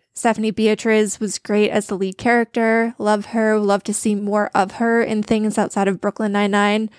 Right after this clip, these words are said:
So really excited to see her career just kind of blossoming. I know she's been doing a, a lot of things lately. And overall, it was just a very,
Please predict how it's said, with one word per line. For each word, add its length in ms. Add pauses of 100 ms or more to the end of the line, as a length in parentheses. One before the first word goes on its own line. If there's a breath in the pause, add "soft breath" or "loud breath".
(360 soft breath)
So 220
really 240
excited 340
to 60
see 260
her 200
career 500
just 180
kind 140
of 120 (160)
blossoming. 500
I 60
know 140
she's 220
been 120
doing 260
a, 100
a 140
lot 200
of 120
things 400
lately. 440 (500 soft breath)
And 240
overall, 460
it 60
was 120
just 180
a 60
very, 640